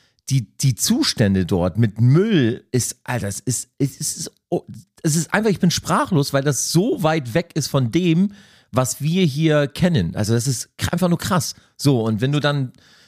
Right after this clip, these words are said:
dann kannst du dich glücklich schätzen, dass du hier quasi so eine Ordnung hast,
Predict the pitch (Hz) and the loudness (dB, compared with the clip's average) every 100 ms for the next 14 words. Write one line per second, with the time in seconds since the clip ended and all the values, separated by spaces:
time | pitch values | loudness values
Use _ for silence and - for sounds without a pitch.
0 | _ 127 156 175 170 147 - - - - | _ -2 0 0 -2 -2 -2 -4 -2 -2
1 | 135 - 131 120 - 120 107 180 180 - | -2 -2 -2 -2 0 -2 0 0 0 -2
2 | 147 139 131 143 131 135 185 - 151 107 | -2 -2 0 0 2 2 0 2 2 2
3 | 107 170 - | 0 -2 -8